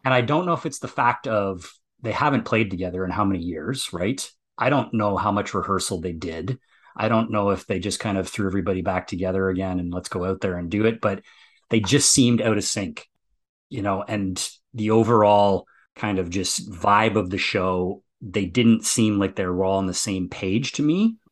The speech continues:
musically and in terms of performance. And Vince was definitely,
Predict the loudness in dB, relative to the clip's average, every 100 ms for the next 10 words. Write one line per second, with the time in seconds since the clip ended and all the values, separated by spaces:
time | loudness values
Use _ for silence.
0 | -6 2 4 4 4 2 2 -2 0 2
1 | 2 0 0 -2 -2 -2 -6 -2 0 2
2 | 0 -4 -4 -2 2 2 2 0 -2 0
3 | 0 0 -2 -2 -8 -6 -6